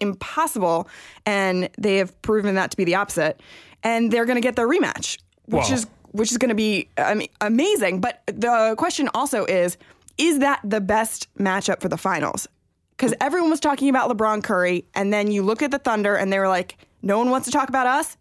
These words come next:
Speaker 1: Fine. Don't worry about it, 'cause we'll get there without anyone talking about us.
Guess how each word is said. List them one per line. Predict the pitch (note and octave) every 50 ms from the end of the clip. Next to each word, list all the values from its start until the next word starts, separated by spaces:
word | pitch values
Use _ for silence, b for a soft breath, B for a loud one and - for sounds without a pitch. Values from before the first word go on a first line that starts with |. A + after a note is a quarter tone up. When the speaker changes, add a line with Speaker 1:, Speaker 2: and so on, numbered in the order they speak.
| _ -
Speaker 1:
Fine. | A#3+ A#3+ A3 F3+ D#3+ C#3 - b b b b b b b b -
Don't | A#3+ A#3 A#3
worry | B3 C4 D4
about | D4 A3+ G3+ F3+ D#3+
it, | D3 - - - _ -
'cause | - A3 G#3+
we'll | A3+ B3+ C#4 B3+
get | C#4+ D#4 D#4 -
there | C4 A3+ G#3+ G#3
without | G3+ G#3+ A#3+ G#3+ F#3+ G3+
anyone | G#3+ C4 C#4 C4+
talking | C4 D4 C#4 C#4 C#4 C4+
about | B3+ G3 F3 F3
us. | E3+ E3+ E3 - -